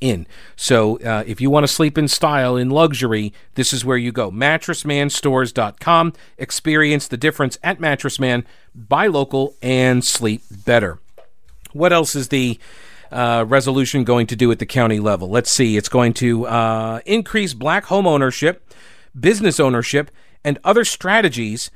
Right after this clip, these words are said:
to support upward mobility and build generational wealth. I, I am fine with that concept. I'm fine with, like, the idea that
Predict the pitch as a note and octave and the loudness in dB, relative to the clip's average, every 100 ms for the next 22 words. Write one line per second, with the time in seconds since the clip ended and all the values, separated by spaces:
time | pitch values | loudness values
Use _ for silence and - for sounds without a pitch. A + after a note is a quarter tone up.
0 | - - - - D#3 - D#3+ - F3 - | -20 -8 -4 -2 -4 -2 -4 -2 -4 0
1 | G#3 F#3 D3+ B2+ D3 E3+ E3+ E3 B2+ B2 | 2 2 2 0 2 2 2 0 0 -4
2 | G#2 C#3+ E3 E3+ C#3 B2 - D#3 D#3+ C#3+ | -2 0 2 2 -2 -12 -2 0 2 2
3 | C3 D3+ C3 B2+ G#2 A#2 A2 - - - | 0 0 2 0 0 0 0 -6 -20 -20
4 | - - - - - - A#2 A#2 A2+ A2+ | -20 -20 -20 -20 -20 -12 -4 -2 -2 -8
5 | - - - - A2+ A#2 A2+ - B2+ C#3 | -20 -20 -20 -18 -10 -8 -8 -4 -2 0
6 | C#3+ C#3+ C#3+ C#3+ - - - F3 G3 - | -2 -2 -2 -4 -8 -20 -2 0 0 -2
7 | F#2 - - - - D#3+ F3 F3 G#3+ G#3 | -8 -12 -20 -20 -8 -6 0 2 2 0
8 | - D3 D3+ - - - B2 - - A#2+ | -6 -2 -2 -2 -12 -8 -8 -8 -2 2
9 | B2 C3+ D#3 A#2 | 2 2 2 0